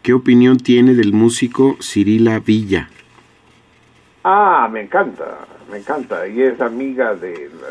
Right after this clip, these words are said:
Speaker 2: ya le, le, le he exigido a Javier Platas, que es su am-,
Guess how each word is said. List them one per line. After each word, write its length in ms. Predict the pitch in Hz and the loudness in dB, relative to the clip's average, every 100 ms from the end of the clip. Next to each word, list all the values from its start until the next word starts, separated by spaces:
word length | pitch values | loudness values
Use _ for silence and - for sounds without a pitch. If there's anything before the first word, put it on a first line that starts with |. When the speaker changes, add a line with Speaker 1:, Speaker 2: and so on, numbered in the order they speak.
| 80 64 73 | -14 -14 -8
Speaker 2:
ya 140 | 113 131 | -4 -2
le, 240 | 123 113 98 _ 95 | -4 -6 -10 _ -16
le, 200 | 90 76 | -16 -16
le 140 | 87 113 | -8 -6
he 40 | |
exigido 680 | 135 135 101 - 120 135 107 | -6 -10 -20 -12 -8 -4 -4
a 100 | 87 | -6
Javier 340 | - 87 87 92 | -10 -12 -12 -14
Platas, 540 | - 95 104 117 110 98 _ _ _ _ _ _ - _ _ _ _ _ | -12 -14 -10 -8 -10 -10 _ _ _ _ _ _ -20 _ _ _ _ _
que 500 | 90 85 82 82 95 | -14 -12 -14 -12 -12
es 60 | 92 - | -12 -14
su 120 | 90 | -10
am-, 80 | 82 | -10